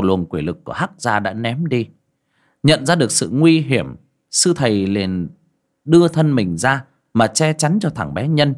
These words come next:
Thế nhưng luồng quỷ lực đánh văng cả hai người. Sư thầy chống tay xuống đất, miệng liên tục thổ huyết ra ba bốn ngụm máu lớn. Đúng ra, quỷ lực đó nếu là bình thường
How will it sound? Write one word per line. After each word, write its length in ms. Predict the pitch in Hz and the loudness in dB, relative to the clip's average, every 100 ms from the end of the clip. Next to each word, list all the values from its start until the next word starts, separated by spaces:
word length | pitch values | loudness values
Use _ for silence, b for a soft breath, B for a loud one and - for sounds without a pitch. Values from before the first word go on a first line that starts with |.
| b b b b _ | b b b b _
Thế 120 | 220 | 4
nhưng 200 | 208 156 | 6 6
luồng 240 | 120 104 | 6 4
quỷ 180 | 98 90 | 0 -2
lực 200 | 87 104 - - | -2 -4 -6 -8
đánh 320 | 104 180 185 151 | -4 -4 -6 -6
văng 200 | 147 127 | -6 -8
cả 100 | - - | -10 -12
hai 260 | - 131 | -10 -8
người. 380 | 123 92 73 64 _ _ _ _ _ _ _ _ _ - | -6 -4 -6 -8 _ _ _ _ _ _ _ _ _ -6
Sư 180 | - | -2
thầy 240 | 101 82 64 | -2 -4 -6
chống 220 | 98 123 | -6 -6
tay 180 | 151 104 | -6 -8
xuống 220 | - 113 | -8 -8
đất, 140 | 131 190 - _ _ | -8 -10 -12 _ _
miệng 340 | 107 120 - 110 | 0 0 0 -4
liên 180 | 120 | -4
tục 240 | 110 90 - | -4 -10 -10
thổ 260 | 85 57 55 | -12 -12 -6
huyết 240 | 147 175 | -6 -6
ra 100 | 107 | -8
ba 200 | 101 98 | -8 -10
bốn 280 | 98 104 165 | -10 -6 -4
ngụm 140 | 123 - | -4 -6
máu 220 | 82 113 123 | -8 -8 -8
lớn. 340 | 120 139 220 - _ _ _ _ _ _ _ - | -6 -6 -8 -12 _ _ _ _ _ _ _ -2
Đúng 240 | 104 151 | -2 0
ra, 240 | 151 98 - b b b b _ _ _ _ | -4 -6 -12 b b b b _ _ _ _
quỷ 220 | - 95 76 | 2 2 2
lực 220 | 90 - | -2 -2
đó 220 | 82 143 | -4 0
nếu 200 | 156 156 | 0 0
là 120 | 185 87 | 0 0
bình 260 | 85 78 | -2 -4
thường 300 | 73 78 67 | -6 -8 -8